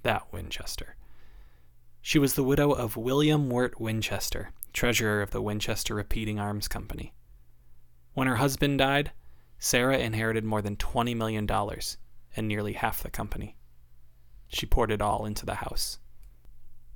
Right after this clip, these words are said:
In eighteen eighty-four, she started construction on the house in San Jose, California, and construction continued constantly until Sarah's death in nineteen twenty-two.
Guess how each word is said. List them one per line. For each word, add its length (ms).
In 140
eighteen 380
eighty-four, 560
she 160
started 400
construction 600
on 100
the 80
house 320
in 60
San 240
Jose, 300
California, 720
and 160
construction 720
continued 600
constantly 720
until 260
Sarah's 400
death 260
in 120
nineteen 340
twenty-two. 480